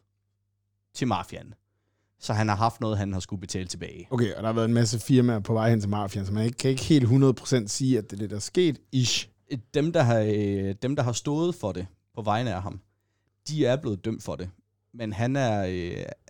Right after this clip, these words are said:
Speaker 1: han har, han har overlevet en forældelsesfrist, fordi det ligesom først var tyve år efter, han havde gjort det, de, øh,
Speaker 2: Åh, nej.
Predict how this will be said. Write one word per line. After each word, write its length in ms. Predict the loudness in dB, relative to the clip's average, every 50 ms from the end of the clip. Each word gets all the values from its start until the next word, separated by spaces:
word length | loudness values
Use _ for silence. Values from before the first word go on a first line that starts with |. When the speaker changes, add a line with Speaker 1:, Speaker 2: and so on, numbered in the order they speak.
| -18
Speaker 1:
han 220 | -8 -6 -4 -2 -2
har, 160 | 0 0 0
han 140 | 0 -2 -2
har 60 | -2 -2
overlevet 380 | 0 0 0 0 0 -2 -2
en 100 | -4 -6
forældelsesfrist, 720 | -6 -4 -4 -4 -4 -6 -8 -12 -14 -10 -8 -8 -8 -8 -12
fordi 200 | -18 -14 -14 -14
det 140 | -12 -10 -12
ligesom 220 | -10 -10 -10 -10
først 300 | -8 -8 -10 -10 -10 -12
var 80 | -12 -12
tyve 320 | -10 -10 -8 -8 -6 -6
år 160 | -6 -8 -8
efter, 260 | -8 -10 -10 -10 -10
han 140 | -10 -8 -8
havde 100 | -8 -10
gjort 340 | -8 -6 -8 -8 -8 _ -14
det, 160 | -16 -16 -16 -18 -18 -16 -14 -10
de, 40 |
øh, 340 | -10 -8 -8 -8 -10 -10 -12 -12 -14 -16
Speaker 2:
Åh, 260 | -16 -16 -18 -16 -16 -14
nej. 160 | -12 -10